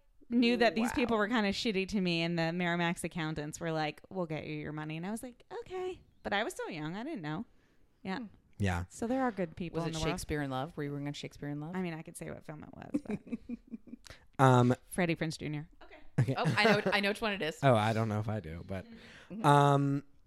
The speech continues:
Speaker 3: okay, so I wanna talk about, like, things that you guys have learned in, with your time, like,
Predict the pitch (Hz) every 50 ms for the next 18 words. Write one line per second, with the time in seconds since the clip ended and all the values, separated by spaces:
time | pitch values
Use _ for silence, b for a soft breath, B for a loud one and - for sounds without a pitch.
0 | _ - - - - 196 175 156 - - 175 165 170 170 175 180 190 202 208 190
1 | - 190 185 165 165 165 156 139 143 139 135 - B B B B - 190 196 190
2 | 202 220 220 202 208 185 196 180 170 165 160 160 156 156 151 147 - _ - _
3 | _ _ _ _ _ _ _ _ _ - 160 147 147 143 139 135 147 143 - 143
4 | 147 139 - - 151 135 127 127 123 127 127 131 127 - b b b b b b
5 | b b 123 123 123 123 - -